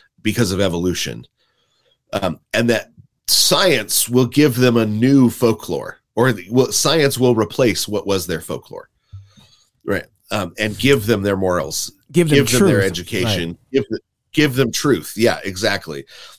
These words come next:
Speaker 1: Um, and so you had the scientific education movement, but it's right at the same time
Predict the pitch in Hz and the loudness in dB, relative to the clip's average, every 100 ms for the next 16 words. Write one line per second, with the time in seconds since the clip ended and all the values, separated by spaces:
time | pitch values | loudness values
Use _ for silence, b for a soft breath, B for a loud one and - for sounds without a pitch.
0 | _ 117 107 85 B B _ 120 120 135 | _ -2 -2 -4 B B _ -4 0 2
1 | 120 120 120 113 107 98 - 117 120 113 | 4 2 2 0 0 -2 -2 0 0 -2
2 | 123 104 101 87 82 - 131 135 110 117 | -4 -6 -4 -6 -4 -2 -2 -2 0 0
3 | 110 107 104 - b b _ - - 139 | 0 -6 -6 -12 b b _ -20 -2 -2
4 | 107 - 98 143 151 - 113 - 113 104 | -2 -4 0 2 2 0 -4 0 -2 -2
5 | 123 98 92 90 | -4 -2 -2 -4